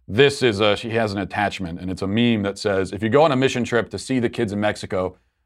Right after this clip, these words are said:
but support a man whose goal is to put these kids and their families in cages because they were fleeing the same poverty and violence you're trying to help, then you didn't go on a mission, you went for a photo op." That's the, um, that's the, the meme he's, that, that Kyle here is referring to. Okay, back to Kyle. He says,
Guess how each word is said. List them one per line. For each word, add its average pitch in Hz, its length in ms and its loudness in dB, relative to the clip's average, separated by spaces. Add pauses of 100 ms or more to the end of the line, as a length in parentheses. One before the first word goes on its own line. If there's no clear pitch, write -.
but 104 140 -2
support 135 320 2
a 131 60 2
man 123 260 2
whose 107 160 -2
goal 135 340 4
is 107 120 -2
to 107 80 -6
put 135 180 0
these 117 160 0
kids 117 280 -2
and 107 60 -2
their 101 100 -2
families 107 340 -2
in 95 100 -6
cages 123 400 0
because 107 300 -2
they 104 80 0
were - 100 -2
fleeing 123 320 -2
the 92 60 -6
same 165 280 0
poverty 113 300 2
and 101 80 -4
violence 104 320 0
you're 92 80 -8
trying 123 240 0
to 107 80 -4
help, 147 300 2 (400)
then 107 120 -2
you 107 80 0
didn't 165 200 4
go 143 100 6
on 139 140 4
a - 20 2
mission, 113 500 0 (220)
you 98 100 -6
went 110 200 2
for 101 100 0
a 92 60 0
photo 92 320 0
op." - 200 -16
That's 92 220 -6
the, 85 220 -6
um, 71 240 -12 (1800)
that's 95 220 -8
the, 90 120 -4
the 92 120 -4
meme 101 240 0
he's, 90 240 -6
that, 87 200 -8
that 87 160 -8 (240)
Kyle 98 220 2
here 90 100 -4
is 80 80 -6
referring 80 280 -12
to. - 80 -18 (120)
Okay, 95 120 -4
back 110 180 2
to - 60 -14
Kyle. 87 120 -4
He 80 60 -10
says, 98 180 -8